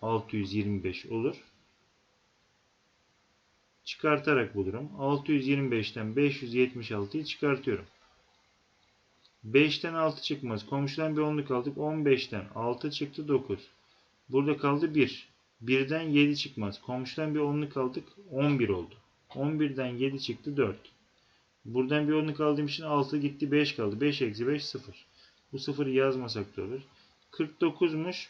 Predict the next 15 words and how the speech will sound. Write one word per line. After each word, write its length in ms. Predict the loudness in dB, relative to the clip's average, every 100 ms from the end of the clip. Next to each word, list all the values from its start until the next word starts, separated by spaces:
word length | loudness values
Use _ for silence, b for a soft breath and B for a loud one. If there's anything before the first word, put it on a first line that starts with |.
| -8
bizim 300 | -6 -4 -4
mavi 540 | -4 0 2 2 0 0
kare. 360 | 2 2 0 -8 _ _ _ _ _ _ _ _ _ _
Şuranın 400 | -6 -2 0 -2
sonucu 580 | -6 -4 -2 0 0 -4 -6 _ _ _ _ _ _ _ _ _ _ _ _
kırk 240 | -12 -10 -8
dokuz. 400 | -8 -6 -8 -10 _ _ _ _ _ _ _ -6
E, 120 | -2
biz 200 | -2 -2
üssü 320 | -4 -4 -4
kare 240 | 0 2
olduğunu 400 | 4 2 0 -2
iki 260 | -4 -4 -2
tane 260 | 0 0 0
çarpım 480 | 0 0 -2 -6